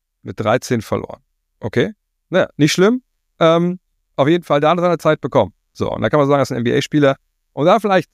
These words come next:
auch einfach, um ihn zu ehren und so ein bisschen darauf hinzuweisen, dass es eigentlich, eigentlich alles eine große Scharade ist, was die N B A da seit drei Jahren macht. Einfach das Mac McClung zu Jersey, denke ich.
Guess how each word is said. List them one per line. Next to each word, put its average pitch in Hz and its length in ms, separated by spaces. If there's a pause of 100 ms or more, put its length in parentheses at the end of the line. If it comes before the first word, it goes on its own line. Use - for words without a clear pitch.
auch 156 180
einfach, 156 240
um 139 300
ihn 196 220
zu - 140
ehren 160 360
und 139 120
so 135 60
ein - 40
bisschen 147 180
darauf 131 220
hinzuweisen, 120 960 (140)
dass 117 140
es 113 120
eigentlich, 117 340
eigentlich 104 240
alles 104 220
eine 107 220
große 110 420 (320)
Scharade 123 560
ist, 123 200
was 117 120
die 127 80
N 110 120
B 110 120
A 104 40
da 104 80
seit 104 140
drei 101 180
Jahren 98 180
macht. - 280 (200)
Einfach 107 200
das 98 120
Mac 98 220
McClung 98 360 (220)
zu - 160
Jersey, 101 260
denke - 240
ich. - 120